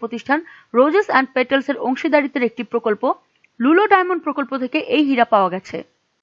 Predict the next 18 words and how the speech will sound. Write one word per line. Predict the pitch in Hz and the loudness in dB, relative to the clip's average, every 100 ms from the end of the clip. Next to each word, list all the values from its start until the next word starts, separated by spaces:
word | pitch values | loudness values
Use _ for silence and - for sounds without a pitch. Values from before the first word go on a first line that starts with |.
| _ _ _ _ _ _ _ _ 247 | _ _ _ _ _ _ _ _ 4
নিউ | 320 | 6
ইয়র্ক | 427 339 | 6 4
ভিত্তিক | 427 427 415 - | 2 4 0 2
হীরার | 294 294 | 2 2
খুচরা | 320 330 349 285 | 0 0 0 0
বিক্রেতা | 311 240 226 226 | -2 -2 -4 -4
প্রতিষ্ঠান | 220 220 - 220 - 285 | -6 -6 -4 -4 0 2
ইহুদা | 320 220 254 320 _ _ - | 4 4 4 2 _ _ 2
এই | 269 262 | 4 4
নতুন | 302 415 440 | 2 0 0
হীরার | 370 339 269 | 2 4 6
রং | 277 330 - | 4 4 2
ও | 254 - | 0 0
স্বচ্ছতা | 269 - 349 349 | -4 -4 -2 -2
পরীক্ষা | 240 220 226 | -2 -4 -6
করেছে। | 190 185 190 - _ _ _ | -6 -8 -10 -12 _ _ _
তারা | 254 254 254 | 2 2 2
বলেছে, | 285 294 - | -2 -4 -4